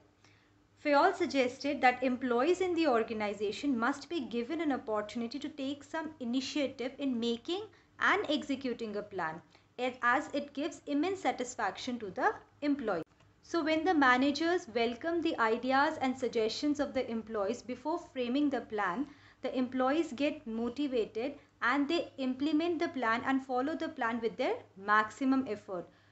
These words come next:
So we can say initiative is the first step with the self-motivation.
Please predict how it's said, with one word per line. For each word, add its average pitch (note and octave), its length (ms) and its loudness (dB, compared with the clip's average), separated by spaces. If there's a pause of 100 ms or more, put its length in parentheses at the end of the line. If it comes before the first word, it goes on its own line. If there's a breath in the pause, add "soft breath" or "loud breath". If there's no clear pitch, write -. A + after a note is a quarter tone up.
(140 soft breath)
So D#4 160 -4
we D4+ 240 2
can G4 220 -2
say D4+ 380 0 (240)
initiative D4 680 2
is D#4 140 -4
the F4 120 -4
first D4 600 -2
step A#3+ 340 -4
with A3+ 140 -4
the F4+ 140 -4
self-motivation. G3 1000 -4